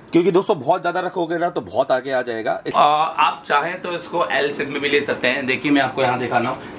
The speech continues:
मैंने यहाँ पर इसको, अ, इस तरह से सामने लिया। अभी मैं इसको थोड़ा सा और extend करने वाला हूँ कुछ दिनों में। और यहाँ पे एक और एक, अ, जिस तरह से आप ये table देख रहे हैं, table यहाँ पे भी बनाऊंगा जो एल shape में हो जाएगा, कि जो मैं सामान यहाँ है उसको यहाँ पे भी रख सकता हूँ।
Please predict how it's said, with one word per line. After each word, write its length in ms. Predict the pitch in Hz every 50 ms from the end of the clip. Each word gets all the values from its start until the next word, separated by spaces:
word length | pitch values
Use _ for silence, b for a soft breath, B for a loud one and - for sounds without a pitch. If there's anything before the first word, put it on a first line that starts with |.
| - -
मैंने 140 | 143 165 175
यहाँ 160 | 170 165 165
पर 200 | 165 170 165 165
इसको, 320 | 160 - - 165 165 170
अ, 240 | 165 165 170 147 139
इस 180 | 135 135 - -
तरह 140 | 156 147 139
से 80 | 156
सामने 320 | 160 151 135 120 131 143 143
लिया। 220 | 139 131 135 147
अभी 260 | - - - 123 131
मैं 180 | 135 143 143 139
इसको 180 | 131 - - 135
थोड़ा 220 | 139 139 139 135
सा 120 | 131 139
और 120 | 131 135 135
extend 300 | 127 - - 127 127 127
करने 180 | 131 127 131
वाला 200 | 131 131 127 127
हूँ 60 | 127 127
कुछ 100 | 135 113
दिनों 220 | 120 117 113 113
में। 160 | 113 127 156 B B B B B B
और 120 | - 120 123
यहाँ 160 | 127 127 127
पे 220 | - 147 147 - 135 135
एक 140 | 131 - 147
और 260 | 147 151 151 151 - B B B B B - -
एक, 320 | - 120 123 123 - - 120
अ, 760 | 117 117 117 117 117 113 113 113 113 - - - - - 110
जिस 180 | 120 123 117
तरह 140 | - 131 131
से 120 | - -
आप 140 | 131 117 117
ये 80 | 123 123
table 320 | 117 - 110 107 117 120 120
देख 160 | 123 117 123
रहे 100 | 127 123
हैं, 80 | 107
table 240 | - 113 107 113 117
यहाँ 220 | 110 104 107 107 101
पे 120 | 107 110
भी 60 | 110
बनाऊंगा 420 | 113 117 113 110 110 110 113 117 113
जो 180 | 107 113 113
एल 220 | 120 117 117 117 110
shape 180 | - 117 110
में 100 | 120 117
हो 80 | 113 107
जाएगा, 260 | 104 107 107 107 123 135 B B B B B B B -
कि 340 | 131 135 135 143 147 143 139 123 131
जो 100 | 147 139
मैं 140 | 143 147 143
सामान 280 | - 139 131 139 135
यहाँ 260 | 127 120 120 123 123 127
है 140 | 135 135
उसको 340 | 135 127 - - 135 135 131
यहाँ 200 | 120 113 107 113
पे 80 | 117 117
भी 80 | 120
रख 160 | 131 123 123 -
सकता 240 | 123 110 - -
हूँ। 140 | 127 143 -